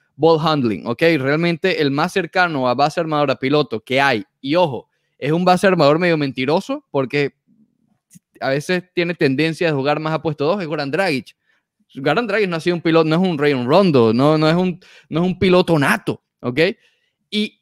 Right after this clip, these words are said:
eso es lo único que tiene el Miami Heat. Han intentado con Tyler Herro, ayer lo mencionábamos, no ha funcionado. Jimmy Butler lo puede hacer muy bien, pero por instancias de juego, incluso Adebayo puede tener un par de,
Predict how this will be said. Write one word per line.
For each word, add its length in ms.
eso 240
es 60
lo 120
único 320
que 80
tiene 140
el 60
Miami 280
Heat. 160
Han 160
intentado 500
con 180
Tyler 280
Herro, 260
ayer 200
lo 100
mencionábamos, 580
no 80
ha 60
funcionado. 600
Jimmy 260
Butler 260
lo 120
puede 140
hacer 160
muy 140
bien, 160
pero 180
por 120
instancias 460
de 100
juego, 280
incluso 340
Adebayo 380
puede 140
tener 240
un 120
par 200
de, 200